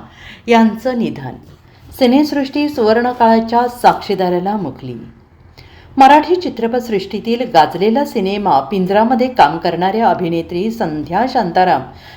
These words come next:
यांचे निधन झाले. वयाच्या सत्त्याण्णव्या वर्षी त्यांचं निधन झालेलं आहे. काल संध्या यांनी अखेरचा श्वास घेतलाय. त्यांच्या निधनानंतर चित्रपटसृष्टीमध्ये हळहळ व्यक्त केली जाते आहे.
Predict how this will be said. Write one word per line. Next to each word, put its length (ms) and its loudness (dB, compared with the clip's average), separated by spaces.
यांचे 340 4
निधन 380 -4
झाले. 300 -12
वयाच्या 580 6
सत्त्याण्णव्या 840 0
वर्षी 400 -2
त्यांचं 340 -6
निधन 340 -4
झालेलं 400 -4
आहे. 200 -4
काल 180 4
संध्या 340 -2
यांनी 260 0
अखेरचा 480 -2
श्वास 360 -4
घेतलाय. 320 -8
त्यांच्या 340 2
निधनानंतर 760 2
चित्रपटसृष्टीमध्ये 1040 -4
हळहळ 400 0
व्यक्त 380 -4
केली 220 -4
जाते 320 -4
आहे. 260 -6